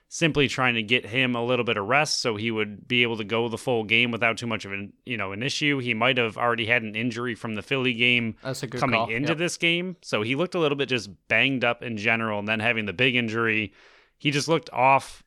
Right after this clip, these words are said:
Speaker 1: going into that, then having the injury, and then the whole team, though, McKay being one of the big ones, Brandon Robinson being the other big one, players were able to step up and step up in a major way with his absence. I mean, he is the leading goal scorer in the entire league. That's extremely hard to replace.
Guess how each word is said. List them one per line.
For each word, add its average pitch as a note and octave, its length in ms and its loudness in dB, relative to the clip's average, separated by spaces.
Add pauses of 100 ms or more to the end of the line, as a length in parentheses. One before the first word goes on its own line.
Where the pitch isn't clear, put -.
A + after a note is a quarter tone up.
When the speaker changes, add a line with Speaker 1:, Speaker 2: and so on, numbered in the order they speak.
(300)
Speaker 1:
going C3 260 2
into B2 180 2
that, A#2 300 6
then C3 160 0
having C3 240 2
the A#2+ 120 -2
injury, A#2 500 -2
and A#2+ 120 -2
then B2 120 -2
the A2 80 0
whole F3 160 -2
team, D#3+ 300 0
though, A#2 360 4 (460)
McKay D3+ 400 8
being C3+ 400 2
one C3+ 180 2
of C3+ 60 0
the A#2+ 60 -2
big B2+ 200 2
ones, B2 380 0
Brandon A#2+ 280 0
Robinson B2+ 520 2
being B2+ 180 0
the A#2 100 0
other A#2+ 220 2
big A#2+ 240 2
one, A#2 480 -2 (300)
players E3+ 340 -2
were C#3+ 80 -2
able B2+ 220 0
to A2+ 120 -6
step B2+ 380 -2
up B2 260 2
and A2 120 -6
step B2+ 200 0
up B2 140 -2
in A2 100 -2
a G#2 60 -2
major A#2+ 500 0
way G#2 440 2 (100)
with A2+ 140 -2
his A#2 180 -2
absence. G#2+ 480 -2
I A2+ 40 -4
mean, A2+ 260 -2 (320)
he D3+ 140 0
is C#3 100 2
the C#3 80 0
leading D#3 280 0
goal B2 200 2
scorer B2 240 0
in A#2+ 80 0
the A2 80 0
entire B2 340 2
league. B2+ 320 0
That's A2+ 180 -4
extremely B2+ 460 -4
hard A#2 200 4
to A#2 40 -2
replace. B2 560 -2